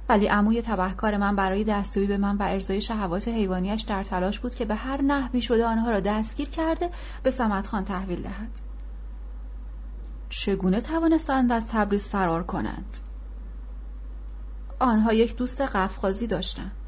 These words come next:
او مدارک و پول کافی در اختیارشان گذاشت. خدا حفظش کند. کاش می‌توانستم آن قفقازی را پیدا کنم.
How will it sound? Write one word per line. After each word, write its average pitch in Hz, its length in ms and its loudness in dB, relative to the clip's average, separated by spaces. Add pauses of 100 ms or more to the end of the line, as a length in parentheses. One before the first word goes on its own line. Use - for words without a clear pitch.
(480)
او 262 120 8
مدارک 220 500 6
و 262 40 2
پول 254 280 2
کافی 240 280 2
در 226 180 4
اختیارشان 180 600 0
گذاشت. - 500 -8 (180)
خدا 247 280 6
حفظش 254 500 -4
کند. 190 300 -4 (360)
کاش 277 240 2
می‌توانستم 247 580 2
آن 247 140 2
قفقازی 208 440 0
را 247 80 2
پیدا 226 340 0
کنم. 214 340 -6